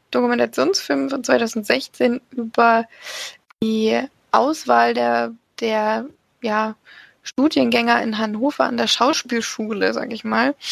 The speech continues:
dass sich über sechshundert Leute bewerben und im Endeffekt davon dann zehn genommen werden. Und das passiert, glaub ich, innerhalb von zehn Tagen oder so. Und die, dieser Bewerbungs- oder Prüfproz-, Prozess wird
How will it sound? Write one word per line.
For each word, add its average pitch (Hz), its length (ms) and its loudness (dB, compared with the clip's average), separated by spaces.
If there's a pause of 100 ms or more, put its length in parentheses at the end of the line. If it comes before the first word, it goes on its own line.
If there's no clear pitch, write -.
(340)
dass 220 140 -6
sich - 160 -8
über 233 220 2
sechshundert 226 420 2
Leute 226 300 2
bewerben 226 460 2
und 233 100 -4
im 233 100 -8
Endeffekt - 480 -6 (380)
davon 233 480 0
dann 220 240 0
zehn 269 320 0
genommen 233 380 0
werden. 214 300 0 (720)
Und 220 760 2 (160)
das - 220 -8 (100)
passiert, 233 300 -2
glaub 247 140 2
ich, 226 60 -4
innerhalb 240 400 0
von 220 200 -4
zehn 226 200 -2
Tagen 233 440 0
oder 247 180 -2
so. 269 240 -2 (1000)
Und 247 520 -4
die, 240 520 4 (280)
dieser 247 380 4
Bewerbungs- 247 760 2
oder 233 180 -2
Prüfproz-, - 1400 -6
Prozess - 600 -2
wird 226 260 -6